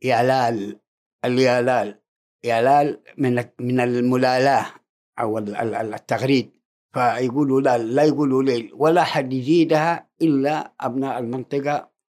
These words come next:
آه، الغربية. كلنا يقول حتى في،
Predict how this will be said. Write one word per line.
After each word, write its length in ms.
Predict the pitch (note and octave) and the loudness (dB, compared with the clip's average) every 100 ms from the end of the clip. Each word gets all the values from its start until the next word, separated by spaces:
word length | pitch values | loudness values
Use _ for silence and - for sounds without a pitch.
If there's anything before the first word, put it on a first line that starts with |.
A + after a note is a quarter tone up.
| - | -2
آه، 580 | A#2 A2 G#2 G#2 - | -2 -2 -4 -10 -10
الغربية. 580 | A2+ - G#2 F2+ E2+ - _ _ _ - | -10 -6 -8 -8 -16 -16 _ _ _ 0
كلنا 260 | G3+ E3+ C#3+ | 2 4 2
يقول 280 | A#2+ C#3 A2+ | 2 -2 -2
حتى 380 | F#3+ - D3 | -6 -2 -2
في، 520 | B2+ C3+ B2 A2 G#2+ | 0 -2 -4 -6 -8